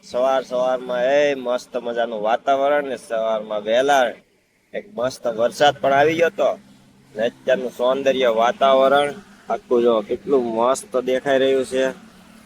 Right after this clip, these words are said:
કેટલું મસ્ત. અને ઉપર જો સૂર્યનારાયણ પણ જો વાદળ હોય ખુલ-, ખીલતા હોય ને એવું દ્રશ્ય આખું દેખાઈ રહ્યું છે.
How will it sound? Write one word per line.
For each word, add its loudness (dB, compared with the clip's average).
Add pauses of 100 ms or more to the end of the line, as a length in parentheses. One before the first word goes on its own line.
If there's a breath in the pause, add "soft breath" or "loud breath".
(460)
કેટલું -2
મસ્ત. 0
અને 2
ઉપર 0
જો 2 (500)
સૂર્યનારાયણ 2
પણ 0
જો 2 (560)
વાદળ 2
હોય 2 (160)
ખુલ-, -8 (280)
ખીલતા 0
હોય 6
ને -8 (120)
એવું 0
દ્રશ્ય -2
આખું -2
દેખાઈ 0
રહ્યું 2
છે. -2